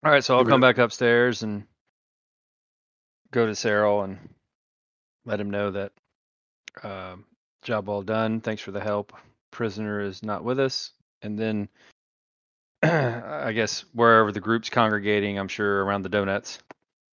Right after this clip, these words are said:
Speaker 1: I'll be like,
Speaker 2: Yes.
Speaker 1: "You'll be happy to know that the Order of the Magus has retrieved the prisoner. We no longer have to watch him. He is no longer under our protection.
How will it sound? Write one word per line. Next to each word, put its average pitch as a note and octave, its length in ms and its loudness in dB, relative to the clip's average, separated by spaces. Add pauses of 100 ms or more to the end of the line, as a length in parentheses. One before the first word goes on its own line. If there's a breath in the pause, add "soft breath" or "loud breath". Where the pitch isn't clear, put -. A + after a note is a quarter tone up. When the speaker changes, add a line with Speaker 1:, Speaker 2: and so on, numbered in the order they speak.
(440)
Speaker 1:
I'll G#2 80 -8
be G2+ 80 -6
like, G2+ 140 -2
Speaker 2:
Yes. - 60 -8
Speaker 1:
"You'll A#2+ 120 2
be B2 100 2
happy D#3+ 300 6
to E3 80 2
know D#3 420 4 (440)
that G#2+ 440 2
the G#2 280 -4
Order A2 200 2
of G#2+ 80 0
the A2 80 0
Magus A2 640 -2
has G2+ 380 -4
retrieved C3 420 -4
the - 80 -10
prisoner. C#3+ 500 -2
We G#2+ 240 -2
no G#2+ 260 -2
longer G#2 580 -2
have G2+ 220 -4
to G2 220 -12
watch A2 340 -4
him. C3 260 -4 (1040)
He G2+ 320 -8
is F#2+ 560 -10
no G#2 180 -4
longer G#2 240 -2
under G2 160 -2
our F2+ 120 0
protection. G2 680 -10